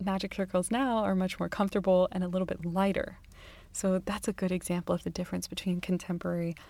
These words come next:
and classical. Now, I could go on and on, <laughs>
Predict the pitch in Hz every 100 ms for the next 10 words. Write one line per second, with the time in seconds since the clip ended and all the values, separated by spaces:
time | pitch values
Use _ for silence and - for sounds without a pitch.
0 | - - - - 180 175 - 190 190 -
1 | 175 170 170 165 - 196 220 202 185 170
2 | - 175 170 175 170 165 165 165 190 -
3 | -